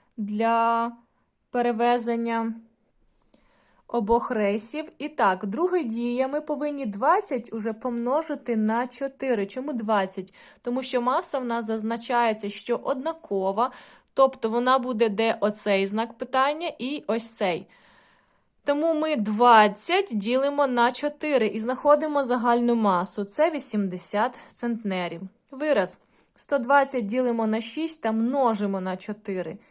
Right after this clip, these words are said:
дорівнює вісімдесят. Відповідь. Вісімдесят,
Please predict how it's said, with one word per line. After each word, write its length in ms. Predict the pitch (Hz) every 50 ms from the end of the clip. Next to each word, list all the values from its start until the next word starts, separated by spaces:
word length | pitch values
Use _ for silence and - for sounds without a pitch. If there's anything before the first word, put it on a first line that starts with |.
| _ _ _
дорівнює 580 | - 190 185 190 208 233 262 277 277 269 262 240
вісімдесят. 880 | 180 175 208 220 - - 220 202 185 180 180 170 - - 151 - - - _ _ _ _ _ _ _ _ -
Відповідь. 680 | 226 214 247 240 202 240 - 175 160 - - - - - _ _ _ _ _ _ -
Вісімдесят, 1040 | 196 214 - - - 262 262 240 277 294 - - - 226 196 190 190 202 214 -